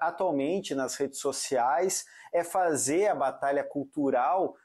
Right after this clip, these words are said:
numa expressão gramsciana, ou como o ideólogo da extrema-direita, Alain de Benoist, vai chamar de metapolítica, que é uma adaptação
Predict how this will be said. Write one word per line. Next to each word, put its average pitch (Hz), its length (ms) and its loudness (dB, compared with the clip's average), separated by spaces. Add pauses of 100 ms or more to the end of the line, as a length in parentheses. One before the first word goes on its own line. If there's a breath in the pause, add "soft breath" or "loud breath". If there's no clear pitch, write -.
numa 127 160 0
expressão 135 460 -2
gramsciana, 139 800 0
ou 208 320 2
como 165 420 0
o 143 80 2
ideólogo 135 560 2
da 131 100 0
extrema-direita, 135 840 0
Alain 135 260 0
de 151 100 0
Benoist, 127 580 0
vai 135 100 0
chamar 123 400 -2
de 123 120 -10
metapolítica, 147 920 -4
que - 120 -8
é 285 40 0
uma 285 80 0
adaptação 139 680 -4